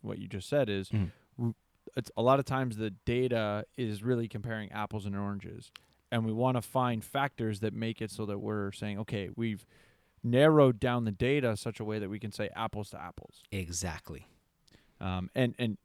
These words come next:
Speaker 1: you know, if you, we'll, we'll make sure in the show notes page, you'll see the link to this, uh, and, and Darnell already ti-, uh,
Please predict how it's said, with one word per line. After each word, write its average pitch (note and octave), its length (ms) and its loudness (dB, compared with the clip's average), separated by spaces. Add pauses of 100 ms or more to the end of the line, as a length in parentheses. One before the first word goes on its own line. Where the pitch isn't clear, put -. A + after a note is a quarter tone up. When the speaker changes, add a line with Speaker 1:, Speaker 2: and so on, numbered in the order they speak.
(160)
Speaker 1:
you A#2+ 100 -6
know, G2+ 140 0
if - 140 -8
you, A2+ 180 -2
we'll, C3+ 220 4
we'll C3+ 140 2
make C3 240 0
sure C#3 180 6
in C3+ 160 0
the A#2 60 4
show C3 200 2
notes B2+ 200 0
page, B2+ 400 -2 (340)
you'll G#2+ 120 -4
see A2+ 280 -2
the G#2 160 0
link G#2+ 300 -2
to - 160 -4
this, G2 340 -2 (200)
uh, - 360 -6
and, G2 240 -8
and G#2+ 100 -6
Darnell G#2 320 -4
already F#2+ 340 -8 (200)
ti-, A#2 120 -6
uh, A2 220 -6